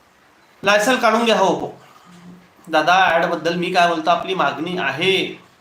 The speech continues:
बीएसएफ नको करा भाऊ, बीएसएफ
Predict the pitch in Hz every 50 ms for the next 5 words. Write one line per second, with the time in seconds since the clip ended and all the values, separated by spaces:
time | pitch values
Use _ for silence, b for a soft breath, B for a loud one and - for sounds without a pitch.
0 | _ _ _ _ _ _ _ _ _ _ _ _ _ _ _ _ _ _ _ _
1 | _ _ _ _ _ _ _ _ _ _ _ _ _ _ _ _ _ _ - 185
2 | 175 175 196 214 220 220 240 240 240 226 208 208 226 226 226 226 220 214 196 190
3 | 180 180 170 196 214 226 220 226 240 226 233